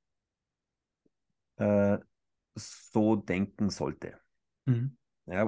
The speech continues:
Speaker 1: oft wird aber, ähm, ähm, ähm, Contrarian Thinking mit, äh, äh,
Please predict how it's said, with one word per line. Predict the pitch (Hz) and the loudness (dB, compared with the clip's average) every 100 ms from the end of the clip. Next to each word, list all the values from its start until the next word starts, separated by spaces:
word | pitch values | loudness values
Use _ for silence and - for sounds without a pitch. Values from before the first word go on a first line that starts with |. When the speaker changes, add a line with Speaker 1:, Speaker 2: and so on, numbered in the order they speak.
| - | 0
Speaker 1:
oft | 110 - | -2 0
wird | 110 - | 0 4
aber, | 104 104 104 98 - - - - _ | 4 8 6 6 -2 -20 -20 -20 _
ähm, | 101 98 98 98 101 - | 2 4 4 2 0 2
ähm, | 82 87 92 67 69 80 80 - | 0 0 -2 -4 -4 -4 -6 -8
ähm, | - - | -8 -6
Contrarian | - 101 - 98 104 110 101 95 | -2 -2 0 2 4 4 2 0
Thinking | - 98 113 113 113 107 101 | -2 0 0 0 2 4 4
mit, | 101 101 - - - _ _ _ _ _ _ _ _ _ _ - | 4 2 -2 -16 -20 _ _ _ _ _ _ _ _ _ _ -2
äh, | 90 90 90 92 87 87 | 2 4 6 6 4 2
äh, | 76 - 85 | 0 -6 -8